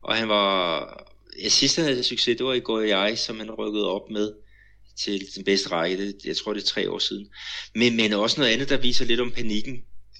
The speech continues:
øh, på direktionsgangen, det er, at man i denne her uge har hentet fem,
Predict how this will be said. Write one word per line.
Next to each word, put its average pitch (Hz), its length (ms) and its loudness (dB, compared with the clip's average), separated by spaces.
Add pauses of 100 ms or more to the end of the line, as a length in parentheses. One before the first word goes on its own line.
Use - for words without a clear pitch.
(100)
øh, 104 320 -2
på - 40 -8
direktionsgangen, 104 760 -4 (160)
det 113 120 0
er, 113 80 6
at 107 100 0
man 104 180 -2
i 104 60 -4
denne 117 180 2
her 127 60 2
uge 117 200 0
har 110 80 0
hentet 107 280 0
fem, - 260 0